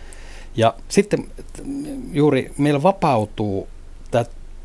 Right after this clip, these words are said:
työn tehostaminen tai tuottavuuden tehostaminen vapauttaa resursseja, mutta sehän tarkoittaa, että ihmisillä on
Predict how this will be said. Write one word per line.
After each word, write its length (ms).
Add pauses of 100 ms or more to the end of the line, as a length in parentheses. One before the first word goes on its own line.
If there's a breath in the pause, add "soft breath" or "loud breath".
työn 260
tehostaminen 920
tai 200
tuottavuuden 500
tehostaminen 520
vapauttaa 640
resursseja, 520
mutta 160
sehän 160
tarkoittaa, 440
että 180
ihmisillä 360
on 80